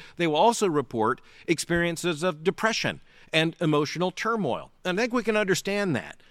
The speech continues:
Frankly, social media is dangerous enough for adults because the reality is an awful lot of mean people come out to play. An awful lot of mean games are played in social media.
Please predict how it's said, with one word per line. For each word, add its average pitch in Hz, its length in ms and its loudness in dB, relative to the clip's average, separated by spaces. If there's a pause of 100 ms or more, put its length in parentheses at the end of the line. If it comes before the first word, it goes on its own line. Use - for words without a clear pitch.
(100)
Frankly, 220 540 -2
social 196 320 0
media 165 360 0
is 131 100 -2
dangerous 165 420 -4
enough 131 320 -2
for - 280 0
adults 156 600 0 (200)
because 156 280 2
the 165 100 0
reality 165 560 2
is 120 220 -2 (220)
an 135 140 0
awful 220 340 2
lot 170 180 4
of 127 80 2
mean 160 340 -2
people 123 400 0
come 131 180 -2
out 131 140 -2
to 117 80 -8
play. 92 360 -4 (460)
An 131 120 2
awful 196 340 2
lot 147 240 0
of 95 160 -4
mean 170 480 -2
games 107 500 -4
are 104 120 0
played 139 360 -2
in 127 120 -6
social 113 340 -4
media. 131 400 -2